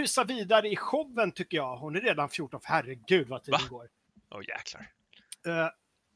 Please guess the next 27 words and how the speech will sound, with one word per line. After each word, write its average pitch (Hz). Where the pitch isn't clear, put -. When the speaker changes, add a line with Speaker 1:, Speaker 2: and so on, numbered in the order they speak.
Speaker 1:
apropå 185
vara 170
lite 165
gangster, 160
Kalle. 123
Speaker 2:
Mhm. 127
Speaker 1:
Eh, 214
Mafia. -
Har -
du -
spelat -
Mafia-spelen? 131
Speaker 2:
Nej. 80
Speaker 1:
Har -
du -
Speaker 2:
Jag 139
Speaker 1:
inte? 139
Speaker 2:
hade 147
en 160
gammal 175
kollega 165
när 120
jag 110
jobbade 110
i 98
support -
på 117